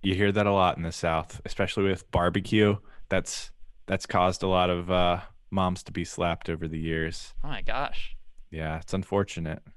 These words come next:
Speaker 2: Hopefully not your mom.
Speaker 1: No, my mom's barbecue was never that good.
Speaker 2: <laughs> Oh my gosh.
Speaker 1: <laughs> Just kidding. <laughs> I'm just
Speaker 2: Does,
Speaker 1: kidding.
Speaker 2: does Missus Scott listen to this podcast?
Speaker 1: Oh my gosh. I'm so sorry.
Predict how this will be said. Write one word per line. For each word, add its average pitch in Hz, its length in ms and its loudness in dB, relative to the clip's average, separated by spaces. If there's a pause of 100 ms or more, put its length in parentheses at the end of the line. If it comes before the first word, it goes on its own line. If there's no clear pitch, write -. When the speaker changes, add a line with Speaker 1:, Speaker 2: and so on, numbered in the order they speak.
Speaker 2:
Hopefully 156 320 2
not 120 200 4
your 123 180 2
mom. 101 280 -2 (360)
Speaker 1:
No, 120 340 4 (380)
my 104 120 4
mom's 110 300 4
barbecue 101 380 2
was 90 120 -2
never 90 220 4
that 82 160 2
good. 76 260 -4
Speaker 2:
<laughs> - 60 -20
Oh 175 220 4
my 175 260 0
gosh. 143 600 2 (320)
Speaker 1:
<laughs> 180 340 6
Just 147 260 4
kidding. 127 360 4 (540)
<laughs> - 0 - (200)
I'm 110 160 0
just - 300 -6
Speaker 2:
Does, 80 160 2
Speaker 1:
kidding. 76 160 0 (120)
Speaker 2:
does 113 160 2
Missus 123 340 -2
Scott 127 360 2
listen 123 280 0
to - 100 -2
this 135 180 4
podcast? 110 160 4
Speaker 1:
Oh 98 40 4
my 87 100 4
gosh. 101 680 2
I'm 92 200 2
so 113 240 4
sorry. 85 480 2